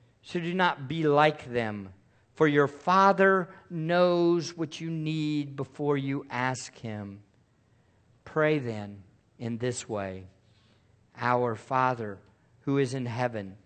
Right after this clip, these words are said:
hallowed be your name. Your kingdom come, your will be done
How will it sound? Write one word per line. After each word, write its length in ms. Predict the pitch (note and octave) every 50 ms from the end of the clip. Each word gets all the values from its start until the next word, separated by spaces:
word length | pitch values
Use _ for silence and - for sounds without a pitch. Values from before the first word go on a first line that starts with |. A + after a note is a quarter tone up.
| _ _ _ _ _ _ _ _ _
hallowed 680 | - - C3+ C#3+ D3 D3 C#3 C3 A#2+ A2+ G#2+ G2+ G2+
be 80 | A2 G#2+
your 260 | G#2 G2+ G2 G2 G2
name. 460 | F#2+ F#2+ F#2 F#2 F#2 F#2 F2+ F2 F#2 F#2+ _ _ _ _ _ _ _ _ _ _
Your 420 | - A2+ A#2+ B2+ C#3+ D#3 E3+ F3 F3
kingdom 600 | F3 - D#3+ E3+ E3+ E3+ E3 E3 E3 D#3+ D#3 D3+
come, 540 | D3 - - E3 D#3 C#3+ B2+ A2+ G#2 G2 F#2 - _ _ _ _ _
your 460 | A#2+ A#2 A#2 B2+ C#3+ D3+ D#3+ E3 D#3+
will 340 | D3+ D3 C#3+ D3+ D3+ D3+ D3
be 200 | C#3 C3+ C#3 C3
done 500 | C3+ C3+ C3 C3 B2 A#2 A2 G#2 F#2+